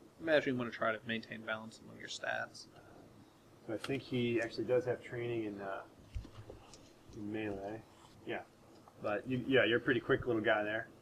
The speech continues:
Speaker 2: So he's, uh, but he's gonna spend a, a force. He's gonna spend a, uh, destiny point and try to really stick it to you here.
Speaker 1: Literally.
Speaker 2: <laughs> Yeah, that's right. Literally. Oh, that's so many failures.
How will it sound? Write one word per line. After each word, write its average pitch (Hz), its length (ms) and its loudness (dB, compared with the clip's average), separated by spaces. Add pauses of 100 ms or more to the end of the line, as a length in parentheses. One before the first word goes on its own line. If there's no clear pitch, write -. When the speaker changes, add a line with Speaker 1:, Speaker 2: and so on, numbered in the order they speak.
(420)
Speaker 2:
So 107 380 0
he's, 110 380 -2
uh, 98 280 0 (800)
but 123 100 2
he's 147 120 4
gonna 147 160 10
spend 135 300 4
a, 110 160 2 (120)
a 98 120 -14
force. 127 300 -2 (220)
He's 135 120 -2
gonna 123 160 4
spend 117 280 2
a, 107 180 0
uh, 95 40 -2 (240)
destiny 117 320 -2
point 107 300 -8
and 107 100 -12 (100)
try 127 120 0
to 113 60 4
really 113 180 2
stick 127 200 -4
it - 100 -16
to 117 80 2
you 101 140 2
here. 95 240 -10 (1700)
Speaker 1:
Literally. 131 460 8
Speaker 2:
<laughs> - 40 -14 (600)
Yeah, 202 140 10
that's - 280 2
right. 113 160 2
Literally. 117 400 2 (280)
Oh, 208 240 12
that's - 180 12
so 170 120 4
many 131 160 2
failures. 113 400 2